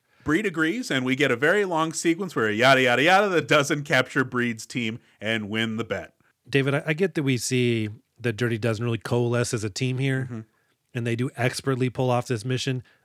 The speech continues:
Speaker 2: I also think you could have chopped this sequence out.
Speaker 1: I also think this could have been a written exam. Like, I mean, is this
Speaker 2: Mm-hmm.
Speaker 1: even action?
Speaker 2: <laughs>
Speaker 1: You know, we're, we're at the midpoint of the movie. This is, you know, the second half of the movie hinges on getting this right.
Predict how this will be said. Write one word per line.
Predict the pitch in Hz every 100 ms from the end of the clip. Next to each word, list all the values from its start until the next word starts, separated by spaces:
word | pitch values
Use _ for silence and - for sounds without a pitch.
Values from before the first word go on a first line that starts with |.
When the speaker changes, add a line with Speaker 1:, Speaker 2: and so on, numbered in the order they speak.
| -
Speaker 2:
I |
also | 190 -
think | 131
you | 120
could | 131
have | 101
chopped | 87 - 117 117 120 - 107
this | 113
sequence | - 120 110 107 95
out. | 101 98 85 - - -
Speaker 1:
I |
also | 226 -
think | 160 143
this | 131 -
could | 131
have | 113
been | 110
a |
written | 101 107 104
exam. | 95 95 101 104 101
Like, | 117 117 117 -
I | 147 151
mean, | 156 156
is | 156 156
this | 196 220
Speaker 2:
Mm-hmm. | 220
Speaker 1:
even | 196
action? | 156 143 160 - 175 175 -
Speaker 2:
<laughs> | - 196 -
Speaker 1:
You | 202 196
know, | 165
we're, | 151 180 156
we're | 156
at | 175 214 220
the |
midpoint | 180 185 - 185 165
of |
the | 151
movie. | 147 147 143 135
This | 127 151 160
is, | 180 156 147 -
you | 143
know, | 107
the | 110
second | - 151 156
half | 165 160
of | 160
the |
movie | 156 165 160
hinges | 131 151 156 151 147
on | 135
getting | 123 135 131 123
this | 123 -
right. | 127 156 123